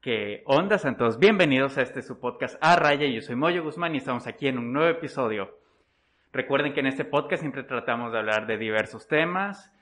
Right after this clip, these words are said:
con diferentes invitados para así aprender de ellos, de diferentes profesiones, oficios,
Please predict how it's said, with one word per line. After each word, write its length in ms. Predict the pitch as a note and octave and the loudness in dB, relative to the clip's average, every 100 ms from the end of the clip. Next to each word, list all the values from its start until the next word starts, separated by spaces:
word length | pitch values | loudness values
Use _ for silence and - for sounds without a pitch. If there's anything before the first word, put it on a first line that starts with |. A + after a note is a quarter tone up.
| _ | _
con 600 | - B2 A#2+ A#2 A2+ A2 | -2 0 0 -2 -6 -8
diferentes 580 | A2+ A2+ A#2 A#2 A#2+ - | -10 -6 -4 -4 -6 -8
invitados 680 | B2 A2 G#2 C3 D3 D#3+ D#3+ | -8 -8 0 4 4 2 -2
para 200 | C3 A2 | -2 -2
así 280 | - B2 B2 | -4 -6 -4
aprender 520 | A2+ A2+ A2 A2 A2 | -4 -4 -4 -4 -4
de 260 | A2+ B2+ | -2 -2
ellos, 440 | C#3+ C#3+ D3+ D#3 - _ _ - | -2 -4 -6 -6 -10 _ _ -4
de 60 | |
diferentes 580 | B2 A#2+ A#2+ B2 C3+ A#2 | -2 -2 -2 -2 -2 -2
profesiones, 1000 | - B2+ - G#2+ - B2 A#2 B2 B2 - | -2 -4 -4 -8 -6 -2 -2 -2 -6 -6
oficios, 1080 | G#2+ - C3 C3 B2 C3 B2 B2 C3 - _ | -10 -8 -6 -6 -8 -6 -2 -2 -4 -10 _